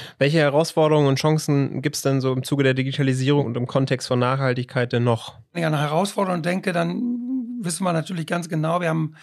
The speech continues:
Speaker 2: einen K-I-Markt, die Datenmengen wachsen,
Speaker 1: Mhm.
Speaker 2: ähm, äh, sehr stark. Und bei höher-, bei höheren Datenmengen haben wir sicher auch immer höheren Stromverbrauch,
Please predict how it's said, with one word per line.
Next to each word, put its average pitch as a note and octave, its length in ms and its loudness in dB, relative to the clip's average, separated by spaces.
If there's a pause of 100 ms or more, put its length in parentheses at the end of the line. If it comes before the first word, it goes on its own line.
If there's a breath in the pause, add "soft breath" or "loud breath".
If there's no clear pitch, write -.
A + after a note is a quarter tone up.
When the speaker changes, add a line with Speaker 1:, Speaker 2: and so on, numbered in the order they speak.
(240 loud breath)
Speaker 2:
einen D#3+ 120 -8
K-I-Markt, F#3 640 0
die D#3+ 120 -6
Datenmengen E3 720 -2
wachsen, F#3+ 600 -2
Speaker 1:
Mhm. A#2+ 520 2
Speaker 2:
ähm, E3+ 500 -4 (120)
äh, B3+ 80 -12 (380)
sehr D#3+ 260 0
stark. F#3 540 -2 (340 loud breath)
Und E3 200 -8
bei E3+ 260 -4 (200)
höher-, G3 320 -2
bei F3+ 280 -4
höheren D#3+ 300 -2
Datenmengen E3+ 640 -2
haben E3 80 -2
wir D#3+ 80 -4
sicher F3 220 -4
auch D#3+ 80 -4
immer E3 180 -2
höheren D#3 300 -2
Stromverbrauch, G3 840 0